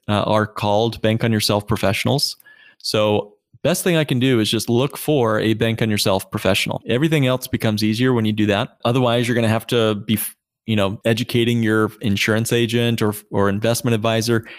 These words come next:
and they're gonna be telling you to go buy some term insurance or buy a universal life policy. Unfortunately, I see that too often.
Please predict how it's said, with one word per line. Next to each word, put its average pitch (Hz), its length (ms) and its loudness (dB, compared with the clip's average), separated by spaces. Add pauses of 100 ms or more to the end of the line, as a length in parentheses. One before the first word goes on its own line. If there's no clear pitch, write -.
(140)
and 117 120 0
they're 131 80 2
gonna 131 140 0
be 131 80 2
telling 123 320 0
you 123 100 2
to 120 140 2
go 117 180 0
buy 117 200 0
some 113 200 -2
term 120 240 0
insurance 117 600 0
or 113 40 2
buy 113 200 0
a - 20 2
universal 113 540 0
life 113 260 0
policy. 117 440 2
Unfortunately, 113 720 0
I 107 40 2
see 117 180 -2
that 110 220 0
too 117 180 2
often. 110 420 0